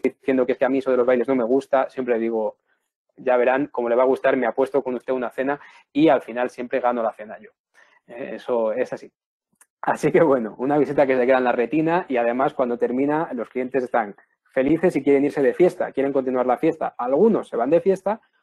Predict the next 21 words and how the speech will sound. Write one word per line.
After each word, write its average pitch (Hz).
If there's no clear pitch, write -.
otros 196
se 117
van 120
a 131
descansar 156
porque 127
al 104
día 117
siguiente, 170
el 101
martes, 190
tenemos 131
un 110
día 107
muy 139
tranquilito, 160
que -
es -
el 117
día 131
libre, 143